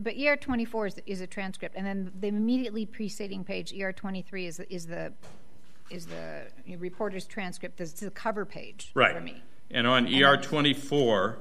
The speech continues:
Speaker 2: which
Speaker 1: Okay.
Speaker 2: is at the upper right-hand corner, transcript page one oh seven,
Speaker 1: Right.
Speaker 2: lines, uh, nine through twelve, the court is saying there is a prior conviction instruction in the proposed jury instructions.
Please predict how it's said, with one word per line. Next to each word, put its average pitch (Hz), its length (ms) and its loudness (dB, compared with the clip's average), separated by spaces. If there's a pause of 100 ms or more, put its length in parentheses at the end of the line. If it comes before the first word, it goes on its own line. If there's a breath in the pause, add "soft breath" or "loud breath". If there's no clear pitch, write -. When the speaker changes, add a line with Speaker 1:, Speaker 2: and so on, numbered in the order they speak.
Speaker 2:
which 113 220 -2
Speaker 1:
Okay. 123 80 4
Speaker 2:
is 113 200 2
at 113 360 0
the 113 200 4
upper 127 200 4
right-hand 120 440 6
corner, 123 300 4
transcript 127 640 4
page 107 280 2
one 120 200 0
oh 113 80 2
seven, 104 600 4
Speaker 1:
Right. 92 200 -4 (420 loud breath)
Speaker 2:
lines, 127 640 8
uh, 117 580 4 (540 loud breath)
nine 127 440 8
through 131 320 2
twelve, 123 720 8
the 110 80 -2
court 123 340 4
is 113 180 2
saying 120 380 6
there 110 220 4
is 117 140 2
a 131 60 2
prior 123 360 6
conviction 120 560 0
instruction 117 640 4
in 107 120 0
the 104 60 0
proposed 113 540 0
jury 143 200 6
instructions. 98 560 0